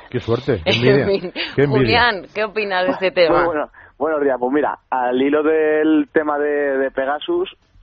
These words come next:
Speaker 3: simplemente una cosita que no sé si, vamos, todos lo estaremos pensando, y es, ¿cubren gastos con esas ochenta y ocho multas?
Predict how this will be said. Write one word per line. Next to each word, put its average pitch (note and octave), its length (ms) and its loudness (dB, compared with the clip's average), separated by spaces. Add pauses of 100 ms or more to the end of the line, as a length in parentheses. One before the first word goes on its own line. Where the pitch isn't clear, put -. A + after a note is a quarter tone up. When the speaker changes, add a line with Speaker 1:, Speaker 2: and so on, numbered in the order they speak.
Speaker 3:
simplemente D3+ 720 -4
una C#3+ 280 -4
cosita A2 680 -6 (120)
que A2+ 180 -6 (360)
no C3 160 -4
sé C#3+ 160 -6
si, D3 240 -6
vamos, C3+ 360 -6
todos D3+ 180 -6
lo D#3 60 -4
estaremos D3 400 -6
pensando, B2 540 -4 (460)
y C3+ 140 -2
es, A2+ 180 -2 (220)
¿cubren D3+ 340 -2
gastos C3 380 -4
con C#3+ 200 -2
esas B2+ 320 -4
ochenta C#3+ 380 -4
y D3 80 -2
ocho C3+ 180 -4
multas? C3+ 400 -4